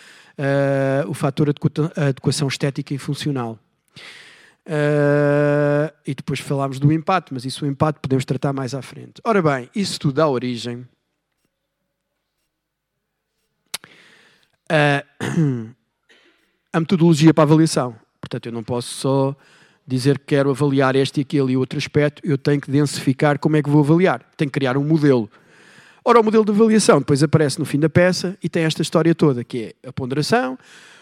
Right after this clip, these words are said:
uns fatores pesam trinta e cinco, outros vinte, outros dez, outros,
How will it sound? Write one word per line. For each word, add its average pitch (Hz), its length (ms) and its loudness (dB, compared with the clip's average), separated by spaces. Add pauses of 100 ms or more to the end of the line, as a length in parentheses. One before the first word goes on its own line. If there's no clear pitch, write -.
uns 147 140 -2
fatores 147 360 -4
pesam 135 300 0
trinta 139 260 -4
e 135 40 -2
cinco, 226 420 -2
outros - 160 -2
vinte, 190 400 -2
outros 123 200 -6
dez, 170 380 -2
outros, - 300 -10